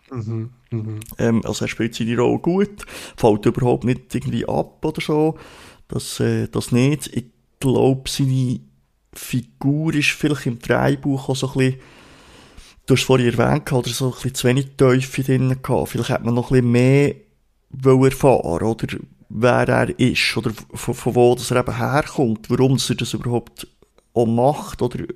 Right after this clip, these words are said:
Speaker 2: wie er da rein ist gekommen, oder so, oder? Und ich glaub, da hat's eigentlich Zeit gehabt, für so lange wie der Film geht, dort ihn auch noch ein bisschen mehr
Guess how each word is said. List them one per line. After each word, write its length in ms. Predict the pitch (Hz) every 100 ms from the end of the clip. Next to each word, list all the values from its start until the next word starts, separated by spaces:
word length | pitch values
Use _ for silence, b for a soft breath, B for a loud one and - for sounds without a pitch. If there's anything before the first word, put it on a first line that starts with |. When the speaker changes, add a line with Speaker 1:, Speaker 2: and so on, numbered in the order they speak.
| -
Speaker 2:
wie 220 | - 113
er 100 | -
da 100 | -
rein 240 | 117 - 139
ist 120 | 135 -
gekommen, 360 | 127 120 107
oder 160 | - -
so, 200 | - 113
oder? 340 | - 95 - - B B B -
Und 180 | 110 - _ -
ich 140 | 123
glaub, 360 | 131 117 - - _ _ -
da 260 | 123 135 127
hat's 260 | 120 -
eigentlich 400 | 127 123 - - - _ _ _ _ _ _ _ _ -
Zeit 380 | - 202 -
gehabt, 580 | - 170 107 101 - - -
für 320 | - - 131 123 - _
so 220 | - 127
lange 240 | 127 131
wie 60 | 131
der 140 | 131
Film 280 | 123 131 135
geht, 400 | 127 123 131 -
dort 300 | 117 123 - - _ _
ihn 320 | 127 131 131 -
auch 140 | 127
noch 280 | 151 156 151
ein 480 | - - - - -
bisschen 300 | - 143 135
mehr 440 | 135 135 143 135